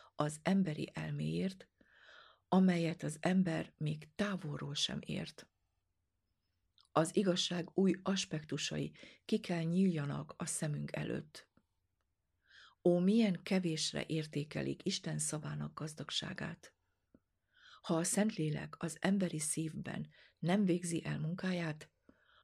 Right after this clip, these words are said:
akkor a jellem sem fejlődik isteni hasonlatosságra. A Szentlélek keresztsége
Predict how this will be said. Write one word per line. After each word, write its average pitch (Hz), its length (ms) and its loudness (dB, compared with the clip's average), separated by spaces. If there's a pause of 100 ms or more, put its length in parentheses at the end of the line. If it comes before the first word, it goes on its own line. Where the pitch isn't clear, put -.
(180)
akkor 170 420 2
a 151 80 0
jellem 160 540 4
sem - 260 -4
fejlődik 156 720 -4 (340)
isteni 156 440 0
hasonlatosságra. - 1300 -6 (3000)
A 180 100 4
Szentlélek 160 640 2
keresztsége 156 880 -4